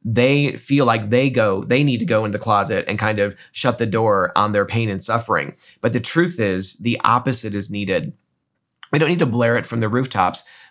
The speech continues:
but we do need to develop a team around us, people who can help us and walk with us. So, uh, even when you fly, um, on an airplane, one of the, um, one of the first things you hear in the safety, uh, protocols is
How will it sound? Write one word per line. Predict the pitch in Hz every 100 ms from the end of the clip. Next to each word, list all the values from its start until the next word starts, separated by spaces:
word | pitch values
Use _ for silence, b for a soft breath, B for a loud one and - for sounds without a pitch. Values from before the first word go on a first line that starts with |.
| -
but | 131
we | 135
do | 120 147
need | 156 123 117
to | -
develop | 113 110 104 104 -
a | 107
team | - 131 123
around | 110 104 110 107
us, | 95 - -
people | - 131 120
who | 110
can | 113 101
help | 113 110
us | 110 -
and | 104
walk | 104 110
with | 117 98
us. | 90 - - B B
So, | - 156 139 135
uh, | - - -
even | 196 202
when | 156 135
you | 117
fly, | - 120 104 82 90 -
um, | 113 110 107
on | 95
an | 110
airplane, | 107 117 - 98 90 - B B
one | - 117 135
of | 151 123
the, | 113 110 104 110 -
um, | 107 107 98 98 -
one | 147
of | 151
the |
first | 123 151
things | 147 127
you | 110
hear | 101 127 104
in | 95 104
the | 107
safety, | 98 123 120 117 101 98 b b -
uh, | 104
protocols | - 131 127 104 90 98 - b
is | - 120 113